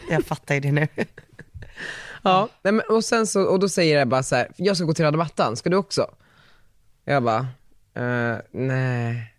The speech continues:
Speaker 2: nej, nej, jag ska inte." Och så, hon bara, "Okej då, men jag, jag måste." Så gick hon, och sen när ni skulle på toa,
Speaker 1: Ja.
Speaker 2: du och Isabella Adriana och någon, ja, <laughs> vi hittade ju varandra där i snabbis.
Speaker 1: Ja, nej, hon skulle ut och röka och jag skulle gå på toaletten.
Speaker 2: Ja, jag vet. Men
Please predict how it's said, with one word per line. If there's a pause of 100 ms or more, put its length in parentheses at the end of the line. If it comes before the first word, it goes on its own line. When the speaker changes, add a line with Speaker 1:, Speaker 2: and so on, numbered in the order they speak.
(180)
Speaker 2:
nej, (160)
nej, (280)
jag
ska
inte." (600)
Och
så,
hon
bara,
"Okej
då,
men
jag,
jag
måste."
Så
gick
hon, (480)
och
sen
när
ni
skulle
på
toa, (340)
Speaker 1:
Ja.
Speaker 2:
du
och
Isabella
Adriana
och
någon, (100)
ja, (140)
<laughs>
vi
hittade
ju
varandra
där
i
snabbis.
Speaker 1:
Ja,
nej,
hon
skulle
ut
och
röka
och
jag
skulle
gå
på
toaletten. (140)
Speaker 2:
Ja,
jag
vet. (320)
Men